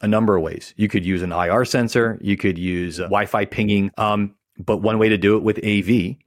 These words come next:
is to just pull the analytics off the camera, right? They, they offer up A P Is and they say,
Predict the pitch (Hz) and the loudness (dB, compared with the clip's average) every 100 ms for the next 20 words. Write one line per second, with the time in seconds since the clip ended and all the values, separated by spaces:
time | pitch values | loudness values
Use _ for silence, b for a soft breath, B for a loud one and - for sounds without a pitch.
0 | _ _ _ _ _ 107 101 - - 87 | _ _ _ _ _ -4 -2 -4 -6 -4
1 | 104 98 - - 113 107 104 104 101 104 | -4 -4 -4 0 2 2 0 0 2 2
2 | 107 - 90 92 - 113 104 - _ _ | 0 -2 -4 -4 -4 -4 -4 -10 _ _
3 | _ _ 92 98 - 95 78 - 92 95 | _ _ -2 -2 -2 -4 -2 -2 0 0
4 | - 98 95 98 95 85 101 101 95 95 | 0 0 0 -2 -2 -2 -2 -2 -2 -2
5 | 107 95 98 | 0 0 0